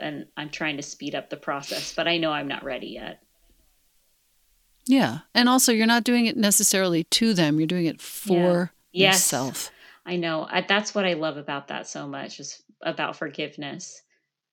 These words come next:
Speaker 1: It's like, well, even forget you. This is for me. I release myself from you and your <laughs>
Speaker 2: Or it's for you first, and it's also
Speaker 1: Yeah.
Speaker 2: for them. Like, I really feel that she'll just move on to the next, you know,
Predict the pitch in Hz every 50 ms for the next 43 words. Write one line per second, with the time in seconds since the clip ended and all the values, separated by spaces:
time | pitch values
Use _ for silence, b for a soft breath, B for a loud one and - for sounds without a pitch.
0 | _ _ _ _ _ _ - 185 - - 185 175 165 156 - - _ _ - 214
1 | 226 233 226 220 220 214 220 - _ _ _ _ _ _ _ 247 269 285 403 359
2 | 277 - 247 208 190 240 247 - - 156 170 170 151 143 147 175 - - 185 -
3 | - 185 156 151 151 139 135 147 - - - 165 165 160 143 165 160 170 160 -
4 | - 147 151 - - 139 127 123 - - - - - _ _ _ _ _ _ _
5 | _ _ - 185 175 160 143 135 131 123 143 180 - _ _ _ - 156 147 147
6 | 147 - - _ _ - 220 254 269 - 247 240 - 262 - - - 262 247 247
7 | 262 262 247 - 269 269 294 320 302 - - - - - 262 254 247 262 262 -
8 | - 302 339 330 - - 226 165 156 160 156 143 147 135 131 - - _ _ -
9 | 233 226 - - - B B B B B B - 254 262 240 262 294 294 277 240
10 | - - 240 262 277 247 202 180 180 - _ b b b b b b b b b
11 | b 202 185 190 185 185 180 - - _ _ _ _ _ _ _ - 233 - -
12 | 208 - - 226 226 - - - 185 175 160 170 165 165 175 165 - 180 170 175
13 | 165 160 165 - - - - - - - _ - 196 175 143 131 127